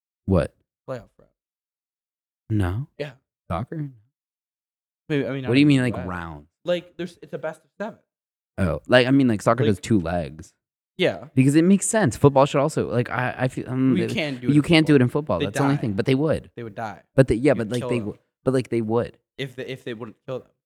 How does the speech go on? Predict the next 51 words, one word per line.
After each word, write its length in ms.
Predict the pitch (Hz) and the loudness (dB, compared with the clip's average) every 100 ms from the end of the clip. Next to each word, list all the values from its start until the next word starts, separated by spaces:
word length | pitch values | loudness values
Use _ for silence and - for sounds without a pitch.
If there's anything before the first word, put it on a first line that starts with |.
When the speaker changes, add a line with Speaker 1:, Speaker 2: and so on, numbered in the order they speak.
| _ | _
Speaker 1:
Yeah. 280 | 120 120 76 - _ - | 4 4 2 -6 _ -4
Speaker 2:
Yeah, 160 | 175 | -4
but 140 | 147 156 | -4 -4
I 100 | 185 | -4
just 220 | 202 214 | -6 -8
like 140 | 196 208 | -10 -8
how 240 | 214 185 | -8 -8
it's 160 | 156 - | -12 -12
just 120 | 160 - | -16 -8
all 200 | 135 147 | -4 -4
or 40 | |
nothing. 280 | 143 208 - _ _ - | -4 -8 -10 _ _ -12
I 80 | 156 | -10
think 180 | 170 185 | -8 -8
they 80 | 160 | -8
wouldn't, 360 | 202 - - - | -10 -12 -16 -20
'cause 120 | 139 | -16
the, 140 | 143 - _ _ _ | -16 -18 _ _ _
why 120 | 143 175 | 2 4
would 140 | 185 | 2
you 60 | 196 | -2
have 140 | 175 | -4
multiple 440 | 151 143 156 156 143 | -2 -2 -2 -4 -8
Super 260 | 147 143 | -8 -10
Bowls? 300 | 110 87 80 - | -10 -10 -12 -14
You 80 | 139 | -14
just 180 | 143 | -12
have 140 | 165 120 | -12 -10
one 420 | 123 131 135 131 | -6 -4 -4 -6
Super 200 | - 131 | -6 -6
Bowl. 520 | - - 1047 - - - | -6 -6 -8 -4 -4 -2
Speaker 1:
<coughs> 80 | 135 | -4
Speaker 2:
This 120 | 147 | -4
is 100 | 139 110 | -6 -10
the 280 | 156 160 151 | -6 -4 -2
big 220 | 139 120 | -2 -2
game. 420 | 120 110 104 101 _ _ _ _ _ - | -6 -10 -10 -14 _ _ _ _ _ 4
Everything 540 | 135 156 147 143 131 | 6 6 2 -4 -6
is 80 | 120 | -6
on. 180 | 113 127 | -4 -2
That's 140 | 175 | -2
why 80 | 185 | 0
a 60 | |
hundred 260 | 165 165 151 | -2 -4 -4
eighty 140 | 143 | -4
million 200 | 131 127 | -4 -4
people 180 | 117 110 | -8 -14
watch 160 | 101 101 | -16 -18
the 100 | |
Super 60 | |
Bowl. 20 | _ | _